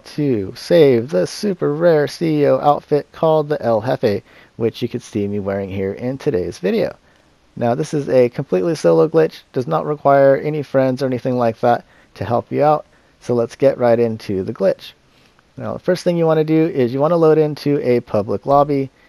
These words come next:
It's the only place you could register as a C E O. So load in, register as a C E O, then you're gonna pull up your interaction menu and select the Securo Serve C E O tab. Once you do so, you're gonna go down to management,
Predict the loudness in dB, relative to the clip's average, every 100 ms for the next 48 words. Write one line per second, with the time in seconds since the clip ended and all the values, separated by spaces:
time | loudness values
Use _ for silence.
0 | _ _ -2 0 2 2 0 -2 -4 0
1 | -2 -2 -6 -4 -2 0 0 -2 -4 -4
2 | 0 0 0 -2 -14 -6 -2 2 2 2
3 | 0 -2 -6 -12 _ 2 2 2 -2 -2
4 | -2 -4 -2 0 2 4 2 -2 _ _
5 | _ -6 -2 0 -2 0 0 2 0 -2
6 | 0 2 0 -2 -2 -2 -2 -4 -6 -6
7 | -6 -2 0 2 0 -4 -6 -6 -8 0
8 | 2 2 0 -2 0 -2 -6 -10 -8 -8
9 | -10 -12 -4 -2 -2 -4 _ _ _ _
10 | _ -8 -6 -8 -8 -4 -4 2 2 4
11 | 0 -6 -4 -4 -2 -2 -2 -2 -2 -2
12 | -6 -4 -2 0 0 0 -2 -6